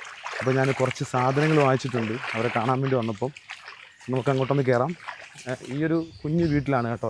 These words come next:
ഇവർ താമസിക്കുന്നത്. ചേച്ചി, ഞാനേ കുറച്ച് സാധനങ്ങൾ വാങ്ങിച്ചിട്ടുണ്ടായിരുന്നേ. ചേച്ചിയുടെ ആ മെസ്സേജൊക്കെ കേട്ടപ്പോൾ എനിക്ക് ഭയങ്കര സങ്കടമായിപ്പോയി.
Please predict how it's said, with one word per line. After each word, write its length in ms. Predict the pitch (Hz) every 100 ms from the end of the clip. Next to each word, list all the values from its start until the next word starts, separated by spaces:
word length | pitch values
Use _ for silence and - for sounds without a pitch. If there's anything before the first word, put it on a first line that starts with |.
| 107
ഇവർ 120 | 107 117
താമസിക്കുന്നത്. 480 | 120 120 120 120 156 - - - - - - 117 117 -
ചേച്ചി, 260 | 175 180 233 - - - - - - _ _ _ - - - - _ - - - - - _ _ _ - - - - _ - - _ _ -
ഞാനേ 180 | 151 156 131
കുറച്ച് 280 | 143 - 156 151 -
സാധനങ്ങൾ 420 | 143 147 165 170 147
വാങ്ങിച്ചിട്ടുണ്ടായിരുന്നേ. 640 | 120 120 110 107 107 139 - - - _ - -
ചേച്ചിയുടെ 360 | 135 135 160 160
ആ 20 | 151
മെസ്സേജൊക്കെ 380 | 139 160 160 143
കേട്ടപ്പോൾ 260 | 139 135 135
എനിക്ക് 160 | 131 131
ഭയങ്കര 200 | 123 123 120
സങ്കടമായിപ്പോയി. 540 | 120 127 113 101